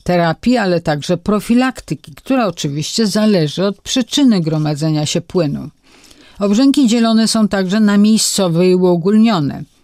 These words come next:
Miejscowa wrażliwość uciskowa oraz zwiększone ucieplenie skóry i ból,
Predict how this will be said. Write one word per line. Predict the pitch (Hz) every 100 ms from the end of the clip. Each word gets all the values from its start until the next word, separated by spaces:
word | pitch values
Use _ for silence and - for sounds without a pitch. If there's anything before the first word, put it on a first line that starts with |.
| _
Miejscowa | 175 185 165 - 170 170
wrażliwość | 165 175 175 202 185 175 -
uciskowa | 240 254 214 - - 143 131 -
oraz | - 165 170
zwiększone | 170 196 190 214 202 196
ucieplenie | - 269 - 185 196 180 156 156
skóry | - 175 170 151
i | - 202
ból, | 170 156 160 170 240